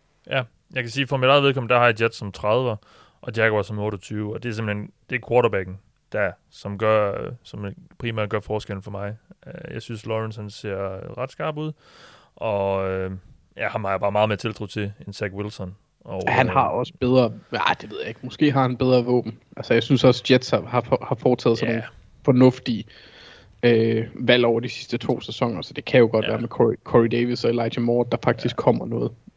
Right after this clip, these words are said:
Speaker 2: Øhm, så, ja.
Speaker 1: Ja, men jeg har, jeg har Jets ret lavt, fordi jeg synes, der mangler rigtig meget mange steder på det her roster. Og,
Speaker 2: Særligt
Speaker 1: øh,
Speaker 2: på forsvaret.
Speaker 1: Ja, og så, så har jeg bare nok heller ikke lige så stor tiltro til, til Zach Wilson. Jeg, jeg, jeg har sådan en eller anden fornemmelse af, at han nok,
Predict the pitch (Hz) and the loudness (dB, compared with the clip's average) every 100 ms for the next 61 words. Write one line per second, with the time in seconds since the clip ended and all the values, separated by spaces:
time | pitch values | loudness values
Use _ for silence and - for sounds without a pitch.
0 | - 120 110 110 - - _ - - - | -4 -2 -2 -6 -12 -18 _ -14 -14 -14
1 | - - - _ _ - 80 - 107 117 | -10 -8 -8 _ _ -16 -16 -8 2 6
2 | 131 131 135 120 131 - 117 110 113 98 | 8 8 6 6 2 2 2 4 4 2
3 | 107 104 101 107 101 101 104 98 98 101 | -6 -8 -8 -8 -4 -2 -2 -2 -2 -6
4 | 92 90 95 107 98 - 95 92 101 92 | -6 -6 -8 -10 -12 -8 -6 -4 -4 -6
5 | 92 90 92 - - - _ - 101 - | -6 -6 -8 -10 -16 -18 _ -16 -12 -4
6 | 170 143 - - 120 - 95 117 - _ | 0 0 0 -6 -8 -8 -10 -10 -14 _
7 | _ - 104 101 - 104 - 110 101 95 | _ -6 -4 -6 -10 -10 -6 -2 -2 -4
8 | 95 - - - - _ _ - 151 147 | -6 -12 -20 -20 -20 _ _ -4 4 6
9 | 131 123 123 123 120 - 123 - 120 113 | 6 4 2 -2 -4 -6 -8 -6 -10 -10
10 | 98 104 104 - 110 101 101 104 107 95 | -12 -14 -12 -10 -8 -8 -6 -8 -8 -8
11 | 101 101 98 104 _ - - 117 117 120 | -4 -4 -6 -8 _ -20 -10 -8 -6 -6
12 | 123 123 117 110 113 107 101 98 101 98 | -6 -8 -8 -10 -8 -10 -8 -10 -8 -8
13 | 98 | -8